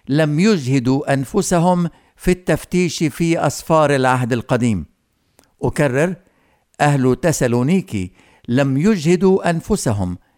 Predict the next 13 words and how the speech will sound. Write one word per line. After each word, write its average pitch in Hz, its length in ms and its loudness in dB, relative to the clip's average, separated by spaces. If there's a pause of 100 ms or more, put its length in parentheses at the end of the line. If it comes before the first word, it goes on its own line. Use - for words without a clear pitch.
(440)
للبحث 170 640 -2 (360)
والتنقيب 143 1040 -2 (140)
في 175 360 -2
أسفار 190 480 0
العهد 143 320 -2
القديم، 117 580 -4 (640)
وبذلك 180 680 2
للتحقق 208 880 -2 (640)
إن 170 140 0
كان 202 500 2
كلام 190 500 2
الرسول 147 520 0
بولس 131 440 0